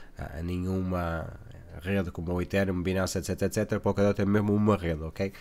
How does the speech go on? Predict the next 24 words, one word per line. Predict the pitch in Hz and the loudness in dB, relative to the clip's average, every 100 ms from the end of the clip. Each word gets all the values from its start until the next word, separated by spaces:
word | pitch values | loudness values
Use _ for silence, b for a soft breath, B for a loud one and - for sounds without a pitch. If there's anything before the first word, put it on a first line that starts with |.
| B B B B B - | B B B B B -2
O | |
protocolo | 139 156 147 156 151 131 | 6 6 10 8 10 8
Polkadot | - 127 131 123 113 87 - | 10 8 10 8 8 0 0
une | 123 113 | 0 4
cadeias | 123 110 104 | 4 6 6
públicas | - 107 104 92 | 4 2 2 0
e | |
privadas, | 90 95 104 110 113 - B B B - | 0 4 6 6 2 -4 B B B 2
redes | 139 131 | 4 6
sem | 127 107 | 4 4
permissão, | 101 101 - 110 110 - - | 4 2 6 4 2 -4 2
oráculos | 127 131 131 120 104 | 8 8 6 2 2
e | |
tecnologias | 117 110 107 120 110 | 2 2 2 0 0
futuras, | - 92 78 - - | -2 -2 -2 -4 -6
permitindo | - 123 123 123 | 2 4 6 4
que | 107 | 4
essas | 123 110 | 2 2
cadeias | - 113 104 90 | 2 4 4 4
de | 98 | 4
blocos | 104 98 - | 4 4 2
independentes | 95 98 92 85 - | -2 0 0 -2 -2
troquem | 98 90 92 | -4 -2 -4
informações | 85 92 90 92 87 | -2 0 0 0 -2